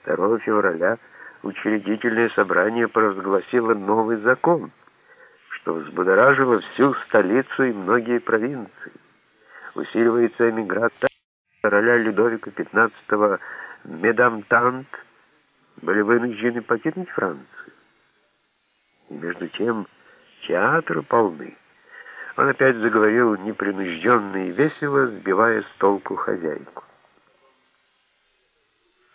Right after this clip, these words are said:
В какой-то момент, посмотрев ему в глаза, по движению его взгляда, брошенного на Адель, мадам Тремен наконец догадалась,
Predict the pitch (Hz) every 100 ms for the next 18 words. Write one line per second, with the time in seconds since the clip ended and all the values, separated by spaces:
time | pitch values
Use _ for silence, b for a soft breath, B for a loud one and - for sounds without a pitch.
0 | - - 117 107 175 196 - 156 143 110
1 | 90 95 110 120 _ B B B - -
2 | 85 87 156 160 110 123 147 117 110 95
3 | 85 101 147 143 _ - _ _ - 82
4 | 80 92 117 135 117 95 85 92 82 82
5 | 78 110 135 92 76 73 73 110 113 -
6 | 95 76 76 82 78 73 135 147 110 92
7 | 123 156 143 - 107 98 90 147 156 -
8 | B B B B B B _ _ _ _
9 | 85 87 104 147 147 135 135 147 147 160
10 | 131 90 76